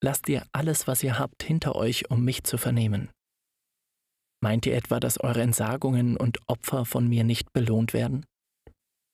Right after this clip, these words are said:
Vergesst an keinem einzigen Tag das Endziel eurer Bestimmung, damit ihr täglich einen Schritt nach vorne macht. Bedenkt, dass ihr mir nichts geben werdet. Alles, was ihr erwirkt,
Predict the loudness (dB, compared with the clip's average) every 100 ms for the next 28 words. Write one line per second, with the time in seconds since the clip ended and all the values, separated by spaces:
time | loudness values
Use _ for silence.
0 | _ _ _ _ -4 -2 0 -2 0 -2
1 | -2 -2 0 2 2 0 0 0 0 -2
2 | -2 -2 -4 -8 -6 -2 -2 -2 0 0
3 | 0 0 2 2 0 0 0 -2 0 0
4 | 2 0 -2 -8 _ _ _ -2 -2 0
5 | -2 0 -4 0 -2 -2 -2 0 2 2
6 | 0 0 0 0 -2 -2 0 2 0 -2
7 | -8 -16 _ _ _ _ _ _ _ _
8 | _ _ _ -2 0 0 -2 -8 -16 _
9 | _ _ _ -2 0 2 2 2 0 -2
10 | -6 -2 0 2 2 0 -2 -6 -10 _
11 | _ _ _ _ _ _ _ -2 0 0
12 | 0 -2 0 -2 0 0 0 -2 -6 -10